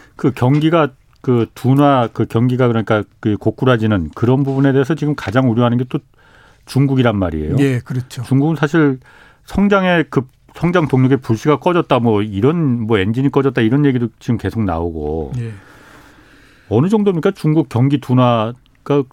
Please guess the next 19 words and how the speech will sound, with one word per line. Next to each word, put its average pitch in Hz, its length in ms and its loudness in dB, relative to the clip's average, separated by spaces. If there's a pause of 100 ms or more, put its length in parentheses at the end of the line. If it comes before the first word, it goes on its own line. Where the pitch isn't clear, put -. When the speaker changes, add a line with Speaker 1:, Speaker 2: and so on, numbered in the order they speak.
(180)
Speaker 1:
정말 123 260 0
체감할 214 420 -2
정도로 139 440 0 (120)
지금 113 180 -2
막 98 300 -4 (200)
그 101 240 -4
내려가고 95 540 -2
있는 76 180 -8
거예요? 71 300 -10
Speaker 2:
일단은 185 480 0
뭐 175 520 2
다른 202 520 0
데보다도 190 500 2
상당히 190 380 -2
안 135 160 0
좋다라고 143 480 -2
하는 135 180 -2
거는 120 480 -2
Speaker 1:
예. 80 160 -10